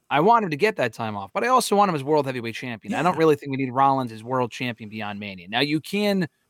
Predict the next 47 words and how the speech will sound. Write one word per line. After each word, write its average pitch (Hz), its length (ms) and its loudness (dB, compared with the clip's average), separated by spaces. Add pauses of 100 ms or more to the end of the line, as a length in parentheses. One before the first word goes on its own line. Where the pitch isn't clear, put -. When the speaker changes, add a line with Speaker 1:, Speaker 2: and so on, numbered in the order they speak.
(520)
Speaker 1:
eh, 131 80 -14 (260)
solve 185 400 4
that 147 120 4
issue 139 240 2
with 123 120 -10
Damian 127 400 -4
cashing 117 500 -6
in, 190 200 -2
becoming 175 320 -6
champion, 160 400 -6
but 131 120 -4
I 127 40 0
really 139 300 2
do 123 160 -8
think 123 320 -10
Drew 120 260 -4
needs 117 320 -6
to - 80 -20
be 120 100 -14
champion 113 440 -14
coming 107 240 -14
out 101 80 -10
of 98 80 -14
Mania 98 340 -14
with 98 180 -16
the 101 80 -18
heel 147 500 4
run 131 260 2
that 131 80 -4
he's 127 160 -4
on 131 140 2
right 127 160 2
now 123 100 -2
and 123 80 -2
the 110 60 -8
momentum 117 340 -10
he 110 80 -14
has. 113 320 -4 (480)
I 165 80 0
just 170 160 -4
feel 190 140 4
like 175 120 4
it 170 60 0
makes 151 240 0
the 131 60 -8
most 110 260 -4
sense. 90 380 -12